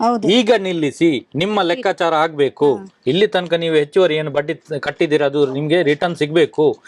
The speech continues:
Speaker 2: ಇನ್ಶೂರೆನ್ಸ್ ಅದು ಇದು ಏನು ಡಾಕ್ಯುಮೆಂಟ್ ಇಲ್ಲದೆ ನಿಮಗೆ ಕೊಟ್ಟಿದ್ದಾರೆ, ಅದನ್ನೆಲ್ಲ ಬಡ್ಡಿ ಸಮೇತ ನಿಮಗೆ ರಿಟರ್ನ್ ಕೊಡ್ಬೇಕು ಅವರು.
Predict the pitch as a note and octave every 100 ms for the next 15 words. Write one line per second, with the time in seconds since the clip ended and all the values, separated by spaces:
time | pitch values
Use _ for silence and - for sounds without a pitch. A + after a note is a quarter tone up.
0 | - - F3 G#3 A#3+ G#3+ F3 E3+ G3 F3
1 | E3+ E3 D3+ E3+ - E3+ D3+ D#3+ F3+ E3
2 | D#3+ D3+ C3 C#3+ E3 A3 D3+ B2 B2 -
3 | _ - C#3+ E3 E3 F3+ A3 E3 F3 C4+
4 | B3 A3+ G#3+ G#3 G3 F#3 F3 G#3 F#3 G3
5 | G3 F#3 C#3+ A#2